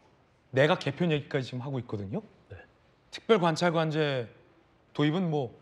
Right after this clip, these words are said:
Speaker 1: 당연하다라고 하면서 여러 가지를 요구했는데, 대통령이 모레 기자회견을 하시면서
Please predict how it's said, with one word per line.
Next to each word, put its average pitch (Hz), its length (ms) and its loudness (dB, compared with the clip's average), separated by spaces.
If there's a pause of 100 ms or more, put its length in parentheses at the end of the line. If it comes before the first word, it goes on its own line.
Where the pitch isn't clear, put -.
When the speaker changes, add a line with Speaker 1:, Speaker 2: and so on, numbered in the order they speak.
(100)
Speaker 1:
당연하다라고 151 1000 2
하면서 131 240 -4
여러 160 160 4
가지를 175 420 2 (380)
요구했는데, 143 800 0 (460)
대통령이 208 460 0
모레 175 680 4 (360)
기자회견을 165 460 2
하시면서 135 680 -2